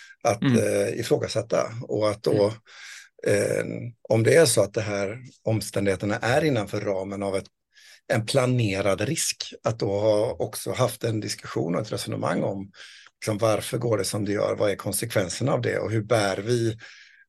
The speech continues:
Speaker 1: organisationens utveckling tillsammans, både när det inte fungerar och när det fungerar.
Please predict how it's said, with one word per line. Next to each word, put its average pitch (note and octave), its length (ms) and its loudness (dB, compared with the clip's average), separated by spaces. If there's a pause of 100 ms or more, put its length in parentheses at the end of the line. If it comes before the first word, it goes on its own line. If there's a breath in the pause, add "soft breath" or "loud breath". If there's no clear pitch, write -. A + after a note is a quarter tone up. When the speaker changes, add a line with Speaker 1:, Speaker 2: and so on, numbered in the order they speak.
(120)
Speaker 1:
organisationens G#2+ 920 0
utveckling B2+ 680 -2
tillsammans, A#2 840 -2
både A2 580 2 (100)
när A#2+ 260 2
det A2 120 -2
inte A2+ 440 -2
fungerar A1 500 -2
och - 60 -10
när G1+ 140 -4
det G1+ 60 -6
fungerar. - 600 -8